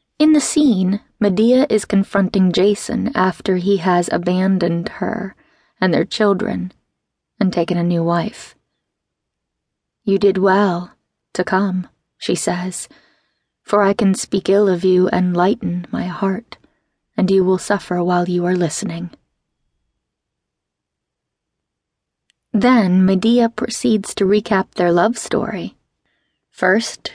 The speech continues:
she saved his life from some fire-breathing bulls.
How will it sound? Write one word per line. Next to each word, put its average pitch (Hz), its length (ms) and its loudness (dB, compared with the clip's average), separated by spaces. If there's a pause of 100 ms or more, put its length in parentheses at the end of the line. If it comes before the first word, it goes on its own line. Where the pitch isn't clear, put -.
she - 220 -2
saved 294 340 0
his 233 180 2
life 214 280 2
from 185 440 2
some 180 380 0
fire-breathing 175 880 2
bulls. 214 580 2